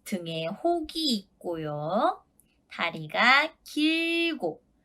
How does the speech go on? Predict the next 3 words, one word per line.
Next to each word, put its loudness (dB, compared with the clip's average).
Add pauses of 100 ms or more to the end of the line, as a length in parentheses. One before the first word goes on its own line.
(180)
발바닥이 -2
넓어요. 4 (1000)
나는 0